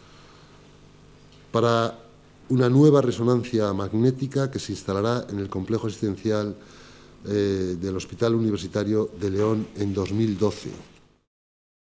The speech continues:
Cambiando de consejería y pasando a la educación, dos expedientes. El primero es una inversión, el importe algo más de ciento ochenta y seis mil euros, para los servicios de residencia y comedor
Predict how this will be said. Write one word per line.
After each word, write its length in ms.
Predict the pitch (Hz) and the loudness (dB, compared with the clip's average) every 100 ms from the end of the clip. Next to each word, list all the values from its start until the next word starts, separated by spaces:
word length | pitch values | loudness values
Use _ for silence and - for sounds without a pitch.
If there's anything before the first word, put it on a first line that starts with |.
| _ _ - - - - - - - | _ _ -20 -18 -18 -18 -16 -16 -10
Cambiando 460 | 87 104 120 95 87 | -4 2 2 2 -4
de 80 | 92 | -6
consejería 420 | 92 104 117 131 | -8 -4 0 0
y 40 | |
pasando 300 | 127 98 98 | 0 -4 -2
a 40 | 101 | -2
la 60 | |
educación, 580 | 98 104 - 131 127 107 | -2 -4 -2 0 0 0
dos 200 | 117 107 | 0 0
expedientes. 640 | 107 - 85 73 67 71 | -2 -4 -6 -6 -10 -10
El 60 | 87 | -10
primero 320 | 95 113 120 | -2 0 0
es 80 | 107 | 0
una 100 | 110 | -2
inversión, 580 | 104 101 - 143 143 127 - - - - - | -2 -2 0 2 2 -4 -14 -20 -20 -20 -14
el 100 | 90 | -8
importe 560 | 98 98 110 - 101 95 - - - - - - | -4 2 2 2 0 -2 -6 -20 -20 -20 -20 -4
algo 260 | 110 104 | 0 2
más 180 | 110 110 | 2 2
de 100 | 101 | 0
ciento 400 | 90 127 123 127 | 0 2 2 2
ochenta 320 | 104 107 90 | 0 -2 -4
y 40 | 95 | -4
seis 200 | 101 90 | -4 0
mil 180 | 110 113 | 2 4
euros, 520 | 127 131 135 - - - - - - - - - - | 4 2 -4 -8 -20 -20 -20 -20 -20 -20 -20 -14 -2
para 140 | 104 | 0
los 140 | 104 - | 0 0
servicios 600 | 98 131 131 131 131 110 | 0 0 2 2 2 2
de 80 | |
residencia 720 | 95 87 104 117 127 127 131 | -4 -4 0 2 2 0 0
y 80 | 127 | 0
comedor 540 | - 95 95 120 120 | 0 0 2 4 2